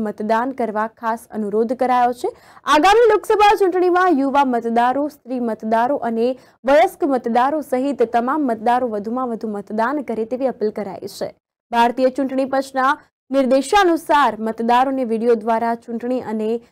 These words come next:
મતદાન જેવી બાબતોની વિસ્તૃત જાણકારી આપવામાં આવી હતી. ખાસ કરીને ગ્રામ્ય વિસ્તારના મહિલા મતદારોના મતદાનમાં જે તફાવત આવે છે,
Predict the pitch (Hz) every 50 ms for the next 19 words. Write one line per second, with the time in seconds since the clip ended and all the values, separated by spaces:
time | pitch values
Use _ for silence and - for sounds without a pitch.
0 | _ _ _ 240 262 262 269 254 240 277 294 330 359 339 226 254 247 240 240 220
1 | 226 214 214 220 220 - 240 233 233 220 208 220 - _ _ 247 233 240 226 -
2 | - 220 208 202 - - 226 247 269 277 262 269 269 269 262 277 277 262 247 262
3 | 262 247 - 320 311 - - 233 233 233 - - 240 226 233 233 233 262 277 269
4 | - _ _ _ _ - 285 311 320 339 381 370 349 330 - - 302 277 285 294
5 | 294 311 311 285 254 254 240 247 247 247 240 226 220 220 226 226 226 226 240 247
6 | 254 247 240 240 240 226 214 208 _ 214 202 214 220 233 247 240 233 226 226 226
7 | 220 233 214 - 214 214 - 233 226 233 262 285 302 285 247 214 208 220 - -
8 | 254